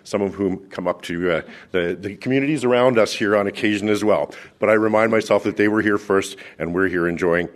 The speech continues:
their natural amenities. Fish Creek Provincial Park, uh, w-, welcomes more than two million visitors, visitors annually, and I can tell you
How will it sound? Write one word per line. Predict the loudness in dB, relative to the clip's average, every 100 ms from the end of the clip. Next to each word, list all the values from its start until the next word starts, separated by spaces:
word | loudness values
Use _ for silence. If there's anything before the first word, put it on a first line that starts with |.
| -12
their | -4 0 0
natural | 0 -4 -4 -4
amenities. | -2 -4 -4 -10 -16 -20 -20 -20 -20 -20 -20 _ _
Fish | _ -2 0
Creek | 0 2
Provincial | 0 2 0
Park, | 4 4 2
uh, | 0 0 2
w-, | 0 -2 -4 -8
welcomes | 0 0 0 0
more | 0
than | 0
two | 0
million | 2 2 4
visitors, | 4 4 2
visitors | -2 -4 -2 2
annually, | 2 2 -2 -4
and | -4
I | -4
can | -4 -4
tell | 0 2
you | 2 0